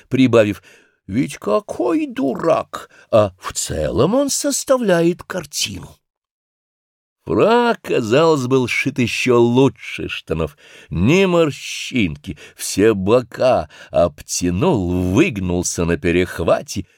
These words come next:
показавший весь его перегиб. На замечание Чичикова, что под правой мышкой немного жало, портной только улыбался. От этого ещё лучше прихватывало по талии.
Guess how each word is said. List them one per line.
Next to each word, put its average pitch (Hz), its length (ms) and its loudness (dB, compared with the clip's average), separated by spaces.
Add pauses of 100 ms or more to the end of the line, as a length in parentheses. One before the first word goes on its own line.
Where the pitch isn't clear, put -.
(120)
показавший 98 800 2
весь 90 420 -4
его 87 240 0
перегиб. 85 640 -4 (1000)
На 131 160 6
замечание 127 840 2
Чичикова, 117 560 -4
что 113 220 0 (320)
под 139 340 2
правой 156 600 0 (240)
мышкой 127 680 2
немного 101 800 2
жало, 95 500 2 (260)
портной 87 460 -2
только 85 240 -6
улыбался. 87 760 -2 (580)
От - 160 -6
этого 92 160 0
ещё 92 300 0
лучше 107 560 0
прихватывало 107 760 0
по 92 180 -4
талии. 87 560 -6